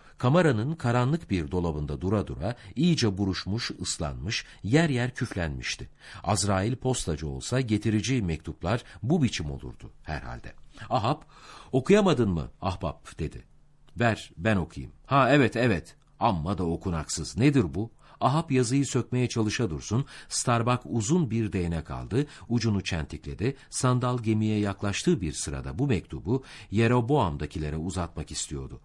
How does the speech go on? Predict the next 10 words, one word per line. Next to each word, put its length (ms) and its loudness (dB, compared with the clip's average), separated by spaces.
Ahab 280 -2
bu 260 0
arada 260 -4
elinde 480 0
mektup 440 -4
homurdanıyordu. 720 -6
"Bay 680 4
Har-, 1400 -2
e, 100 -12
evet, 600 -4